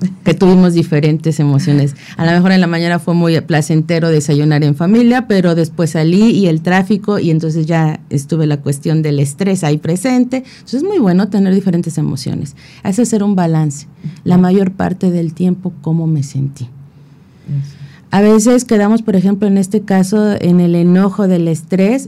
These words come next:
Speaker 1: y todavía ya pasó una semana, dos semanas, tres semanas, y sigo recordando esa pelea que tuve con el automovilista. Entonces ya me clavé ahí, se le
Speaker 2: Ujú.
Speaker 1: conoce,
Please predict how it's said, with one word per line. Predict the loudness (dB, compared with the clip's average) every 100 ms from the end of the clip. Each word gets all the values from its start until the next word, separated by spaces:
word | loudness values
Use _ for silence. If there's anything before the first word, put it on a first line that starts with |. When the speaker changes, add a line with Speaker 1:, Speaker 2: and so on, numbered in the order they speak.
| -4
Speaker 1:
y | -4
todavía | 0 0 0 0
ya | 0 0
pasó | -2 0 2
una | 2
semana, | 2 0 0 0 0
dos | 0 -2
semanas, | 0 0 2 0 -2
tres | -2 -2
semanas, | 0 0 2 0 0
y | -2
sigo | -2 -2 0
recordando | -2 -2 -2 0 0 0
esa | 0 -4
pelea | -2 0 0 -2
que | -4 -4
tuve | -4 -4 -4
con | -4 -4
el | -4
automovilista. | -6 -6 -4 -4 -4 -4 -4 -4
Entonces | -4 -4 -2 -2
ya | -2
me | -4 -6
clavé | -6 -6 -4 -2 -2
ahí, | -2 -2 -2 -2
se | -4 -4
le | -4
Speaker 2:
Ujú. | -2
Speaker 1:
conoce, | 0 2 0 -4